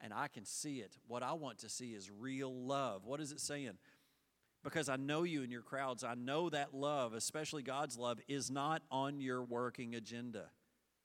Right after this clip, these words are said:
We must have the love of God out in front of us. I'm gonna love you whether you come here or not. I'm gonna love you whether you behave this,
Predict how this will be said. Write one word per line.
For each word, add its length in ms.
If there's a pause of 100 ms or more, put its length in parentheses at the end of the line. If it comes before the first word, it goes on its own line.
(1160)
We 220
must 800 (140)
have 420
the 140
love 260
of 140
God 420 (640)
out 180
in 120
front 260
of 100
us. 380 (2000)
I'm 140
gonna 200
love 240
you 160
whether 240
you 200
come 240
here 200
or 60
not. 300 (1500)
I'm 160
gonna 180
love 300
you 180
whether 300
you 240
behave 540
this, 240